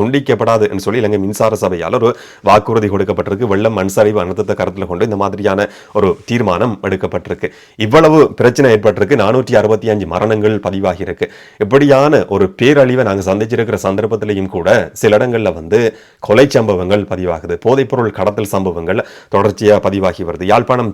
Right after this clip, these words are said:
திருநெல்வேலியில ஒரு நபர் துரத்தி துரத்தி வெட்டி கொலை செய்யப்பட்ட ஒரு சம்பவம் ஞாயிற்றுக்கிழமை பதிவாகி இருந்தது. இந்த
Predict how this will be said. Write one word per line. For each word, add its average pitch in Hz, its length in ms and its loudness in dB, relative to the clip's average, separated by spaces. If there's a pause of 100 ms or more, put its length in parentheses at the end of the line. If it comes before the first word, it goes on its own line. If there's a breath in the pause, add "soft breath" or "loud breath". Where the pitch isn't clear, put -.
திருநெல்வேலியில 113 600 0
ஒரு 107 100 0
நபர் 104 260 0 (400 loud breath)
துரத்தி 139 280 4
துரத்தி 123 360 0 (440)
வெட்டி 117 320 2
கொலை 123 220 2
செய்யப்பட்ட 120 440 0
ஒரு 95 120 0
சம்பவம் 104 340 2
ஞாயிற்றுக்கிழமை 107 560 -2
பதிவாகி 95 440 -4
இருந்தது. 87 260 -8
இந்த 113 160 2